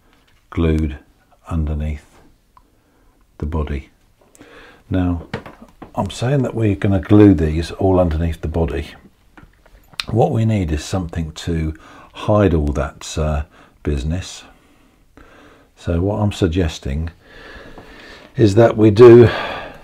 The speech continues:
something like this. Now this isn't actually for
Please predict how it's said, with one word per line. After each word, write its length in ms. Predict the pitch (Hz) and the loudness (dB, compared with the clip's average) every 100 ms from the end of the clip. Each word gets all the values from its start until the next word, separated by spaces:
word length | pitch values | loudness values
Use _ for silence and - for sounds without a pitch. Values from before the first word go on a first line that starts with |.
| - - - | -20 -20 -20
something 460 | - - 120 110 117 | -14 -8 -6 -6 -4
like 280 | 110 113 101 | -4 -6 -6
this. 420 | 98 73 - - - - _ _ _ _ - - - - - _ 104 | -6 -8 -12 -20 -20 -20 _ _ _ _ -20 -20 -20 -20 -20 _ -6
Now 160 | 90 | -4
this 220 | 101 117 110 | -2 -2 -4
isn't 240 | 87 90 | -4 -2
actually 500 | 85 - - 80 76 - - | -4 -6 -8 -6 -6 -10 -20
for 560 | - - 82 80 76 | -18 -8 -4 -4 -6